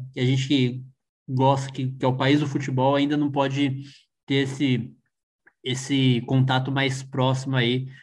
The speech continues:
com, com os nossos times e, e com os nossos amigos torcedores aí dentro do estádio. Bom, então vamos lá falar do Campeonato Brasileiro. É, a gente tá tendo agora, né, a, a quarta rodada, já teve dois jogos que foram finalizados e tá, já tá tendo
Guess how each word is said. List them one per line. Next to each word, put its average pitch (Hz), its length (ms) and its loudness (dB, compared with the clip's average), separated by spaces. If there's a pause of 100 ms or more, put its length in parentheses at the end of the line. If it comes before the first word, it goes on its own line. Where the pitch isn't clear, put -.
(360)
com, 131 420 2
com 127 460 -2
os 127 100 -6
nossos 131 340 -2
times 147 720 0 (380)
e, 123 640 -4 (160)
e 135 60 -10
com 143 160 2
os 131 140 4
nossos - 580 0
amigos 135 360 2
torcedores 135 560 0
aí 123 180 0
dentro 127 220 -4
do 127 60 0
estádio. 127 500 -8 (500)
Bom, 175 140 6
então 147 160 4
vamos 226 180 6
lá 202 100 6
falar 165 260 2
do 147 100 0
Campeonato 135 360 0
Brasileiro. 123 680 0 (720)
É, 123 760 -2
a 127 80 -2
gente 143 180 -2
tá 190 100 4
tendo 180 200 2
agora, 160 340 2
né, 156 220 0
a, 131 380 -6
a 123 40 -8
quarta 160 360 0
rodada, 135 520 2
já 127 260 2
teve 151 360 -2
dois 175 260 6
jogos 160 380 0
que 135 60 -16
foram 147 200 -8
finalizados 135 1000 -2
e 131 160 -4
tá, 135 220 0
já 131 100 2
tá 135 160 -4
tendo 139 480 -2